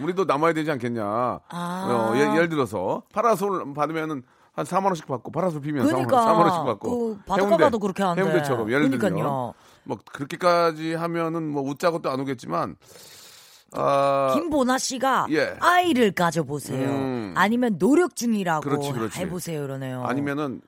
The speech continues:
Speaker 1: 이-, 이렇게 얘기도 돼. 주민신고 들었다고.
Speaker 2: 아.
Speaker 1: 저-, 저쪽에, 저쪽에서
Speaker 2: 어,
Speaker 1: 불-,
Speaker 2: 맞네.
Speaker 1: 불법 영업한다고.
Speaker 2: 어.
Speaker 1: 어?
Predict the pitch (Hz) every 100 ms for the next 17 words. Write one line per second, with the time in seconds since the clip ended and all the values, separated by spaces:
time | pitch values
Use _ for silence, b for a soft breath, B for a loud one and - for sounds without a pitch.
0 | 110 117 131 143 135 139 120 107 87 135
1 | 156 139 127 107 92 85 76 71 _ _
2 | 196 220 262 277 302 320 339 339 330 262
3 | 180 160 170 170 170 170 147 240 285 349
4 | 392 415 381 233 156 196 214 190 180 160
5 | 151 131 107 110 127 285 302 269 196 143
6 | 147